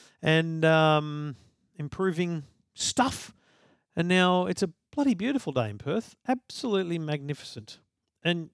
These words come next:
you know what? The place hasn't changed a lot since I was, I lived here and since I've been here before. It just evolves. It, it is m-,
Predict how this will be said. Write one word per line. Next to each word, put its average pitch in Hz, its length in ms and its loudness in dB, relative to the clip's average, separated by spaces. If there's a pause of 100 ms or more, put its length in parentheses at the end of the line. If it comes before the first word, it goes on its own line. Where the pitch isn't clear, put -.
you 185 100 -6
know 190 100 0
what? 196 60 -4
The 190 60 -8
place 185 300 -4
hasn't 139 240 -6
changed 131 400 -6
a 127 40 -10
lot 127 260 -8
since - 260 -20
I 123 60 -4
was, 113 320 -10
I 127 80 -4
lived 151 240 -6
here 202 180 -6
and 123 220 -12
since 120 160 -20
I've 107 80 -20
been 147 100 -8
here 143 80 -4
before. 139 380 -4 (500)
It 127 80 -6
just - 280 -6 (360)
evolves. 117 640 -6 (300)
It, 156 180 -6
it 165 100 0
is 151 200 -2 (100)
m-, 147 180 -18